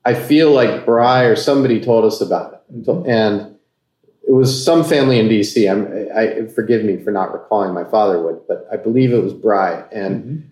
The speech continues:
Speaker 1: I think they had recommended it, and we went to the program, and it was, it was wonderful. And I've recommended it since to many, many people, because you learn not only what to do, but more importantly, perhaps what not to do <laughs> to really screw things up.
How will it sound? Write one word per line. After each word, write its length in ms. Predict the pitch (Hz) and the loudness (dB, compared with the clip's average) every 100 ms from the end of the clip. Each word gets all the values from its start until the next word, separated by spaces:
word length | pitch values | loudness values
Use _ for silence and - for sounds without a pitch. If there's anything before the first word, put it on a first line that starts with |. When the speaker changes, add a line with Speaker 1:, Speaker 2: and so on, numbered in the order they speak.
| - | -4
Speaker 1:
I 120 | - - | -4 0
think 400 | 131 127 127 123 | 0 0 -2 2
they 140 | 120 | 4
had 120 | 113 | 4
recommended 680 | 113 110 110 104 104 104 98 | 2 2 0 0 0 0 0
it, 240 | 98 - 110 | -2 -4 -6
and 300 | 101 98 98 | -4 -2 0
we 140 | 117 | 0
went 200 | 123 113 | 0 -2
to 80 | 113 | -2
the 100 | 101 | -4
program, 500 | 101 104 101 98 95 | 0 0 0 -2 -4
and 100 | 95 | -8
it 60 | - | -10
was, 320 | - - _ 113 | -18 -20 _ -4
it 60 | |
was 200 | 104 98 | -2 -2
wonderful. 640 | 117 120 117 113 - 113 107 | -2 0 2 0 2 2 0
And 80 | |
I've 140 | 90 92 | -2 -4
recommended 600 | 98 104 98 95 95 90 | -4 -4 -8 -6 -6 -6
it 280 | 87 - - | -8 -10 -10
since 360 | - 113 - - | -2 -2 -2 -8
to 60 | |
many, 260 | 95 101 98 | -6 -6 -6
many 240 | 92 82 | -6 -8
people, 380 | 78 - - - _ _ _ _ _ - | -10 -14 -16 -20 _ _ _ _ _ -4
because 240 | 131 139 | 0 2
you 120 | 135 139 | 4 4
learn 160 | 147 | 4
not 160 | 143 127 | 4 4
only 460 | 123 113 107 - - - | 4 4 2 -2 -8 0
what 400 | 113 - - - | 0 0 -8 -6
to 180 | 160 160 | 2 4
do, 260 | 117 104 101 | 4 2 2
but 160 | 110 113 | 0 0
more 140 | 117 | 0
importantly, 480 | 117 - 123 113 113 | 0 0 0 2 0
perhaps 720 | 113 104 113 104 - - _ - | 0 0 0 -2 -8 -20 _ -2
what 260 | 110 - | -2 0
not 380 | 101 101 110 - | -2 -2 -4 -6
to 120 | - | -14
do 600 | - - - - - - - _ | -14 -4 -2 -2 -4 -12 -20 _
<laughs> 180 | _ - | _ -4
to 80 | 110 | 2
really 240 | 110 104 | 2 2
screw 340 | - - 113 | -2 0 0
things 320 | 107 104 95 110 | 2 -2 0 -2
up. 420 | 98 - - | -2 -4 -14